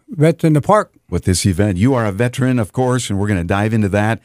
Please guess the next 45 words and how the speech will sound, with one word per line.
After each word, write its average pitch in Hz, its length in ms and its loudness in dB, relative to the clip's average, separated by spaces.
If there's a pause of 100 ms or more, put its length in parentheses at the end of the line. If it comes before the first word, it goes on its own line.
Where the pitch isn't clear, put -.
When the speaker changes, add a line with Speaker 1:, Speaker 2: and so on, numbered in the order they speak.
(360)
Speaker 2:
Uh, 101 220 0
both 143 380 0
of 151 120 -2
you, 90 240 0
you 120 160 0
know, 101 80 2
we're 101 160 0
here 143 220 0
in 120 80 0
the 104 80 -2
Grand 98 340 -2
Cities, 135 400 -2
but 95 240 0
both 120 220 -2
of 160 120 -6
you 131 180 2
have 101 200 0
familiar 120 540 0
names 104 500 0 (440)
to 123 100 0
the 101 160 0
east 185 340 -2
as 87 140 -2
well. 127 320 -2
Bemidji, 104 500 0
let's 113 200 0
start 143 200 0
with 107 100 -2
you, 131 140 0
Terry. 110 360 0
Your 110 100 0
last 120 280 -2
name, 117 280 0
LaValle. 113 680 0 (440)
Uh, 117 200 2
tell 156 240 0
us 160 160 -2
about 139 320 -2
your 127 140 -2
connection 143 480 -2
to 127 80 -2
Bemidji 143 440 -2
with 123 220 -2
that 160 260 -2
name. 82 380 -4